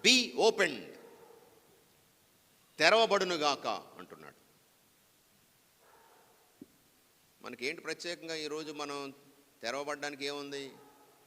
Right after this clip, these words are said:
మా కన్నులున్నాయి, చూస్తున్నాం, చెవులున్నాయి, బాగానే ఉన్నాం, మాట్లాడగలుగుతున్నాం.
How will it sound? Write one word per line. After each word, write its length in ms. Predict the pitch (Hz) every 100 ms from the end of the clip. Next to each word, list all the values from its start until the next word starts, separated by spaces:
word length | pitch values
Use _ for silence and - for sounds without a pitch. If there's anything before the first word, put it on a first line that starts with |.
| _ _ _ _ _ _ _ _ _ _ _ _ _ _
మా 60 | - -
కన్నులున్నాయి, 440 | 95 113 135 147
చూస్తున్నాం, 600 | 143 139 143 147 147 135 - _ _ _ _ _ _ _ _ -
చెవులున్నాయి, 520 | 101 123 143 156 160 180 -
బాగానే 300 | 98 135 147
ఉన్నాం, 460 | 143 151 151 143 - -
మాట్లాడగలుగుతున్నాం. 920 | 95 107 139 143 147 143 143 139 139